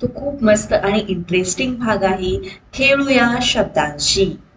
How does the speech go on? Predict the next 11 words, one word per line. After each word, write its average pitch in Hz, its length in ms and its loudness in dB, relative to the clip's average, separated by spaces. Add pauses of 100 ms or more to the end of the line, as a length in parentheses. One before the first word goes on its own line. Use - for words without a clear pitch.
(2250)
तर 196 100 4
बघा, 185 340 0
यामध्ये 180 400 0
प्रश्न 190 500 0 (400)
अ, 262 180 6 (440)
समान 285 480 4
अर्थाचे 214 960 0
जोड 262 380 2
शब्द 196 420 -2 (540)
तयार 156 340 4 (140)
करा. 208 240 2